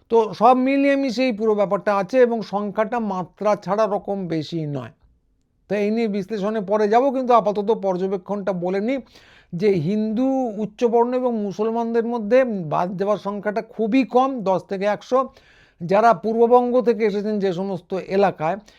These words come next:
এবার ক-, এই বুথে তো লেখা থাকে না উনি এসেছেন অমুক সালে, ফলে কত শতাংশ বলতে পারবো না, এগুলো বিশ্লেষণে বলবো।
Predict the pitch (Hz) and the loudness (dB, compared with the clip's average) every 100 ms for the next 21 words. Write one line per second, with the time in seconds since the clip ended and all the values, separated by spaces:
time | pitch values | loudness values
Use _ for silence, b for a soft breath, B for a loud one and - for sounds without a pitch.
0 | b 151 180 180 156 156 175 143 147 147 | b 0 0 0 -6 -6 -8 -10 -8 -6
1 | 139 190 208 214 220 208 190 220 240 262 | -4 -2 0 2 2 2 2 2 2 0
2 | 277 233 220 214 196 208 208 208 208 - | 0 0 0 0 -2 -2 -4 -2 -4 0
3 | 240 285 214 202 202 190 190 180 185 208 | 2 4 2 0 -2 -4 -6 -8 -6 -4
4 | 190 202 185 175 180 208 208 262 254 233 | -6 -6 -6 -6 -2 -2 -2 -4 -4 -4
5 | 190 190 190 180 196 180 202 160 185 | -6 -6 -6 -6 -6 0 0 0 -6